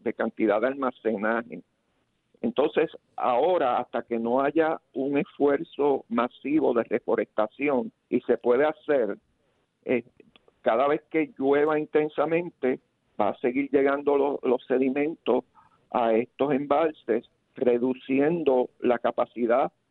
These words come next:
de almacenar agua cuando llueve para tenerla disponible en los periodos de sequía.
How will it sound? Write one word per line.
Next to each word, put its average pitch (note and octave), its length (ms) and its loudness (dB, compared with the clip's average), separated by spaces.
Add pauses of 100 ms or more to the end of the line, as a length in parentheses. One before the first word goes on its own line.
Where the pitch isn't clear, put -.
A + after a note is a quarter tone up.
(240)
de C3+ 160 -2
almacenar B2 720 0
agua D3 300 2
cuando D3+ 340 0
llueve D#3 520 2
para A#2+ 240 0
tenerla A#2 380 0
disponible D3+ 720 0 (380)
en A#2+ 160 0
los A#2 140 0
periodos G#2 380 0
de A2+ 180 2
sequía. - 480 -12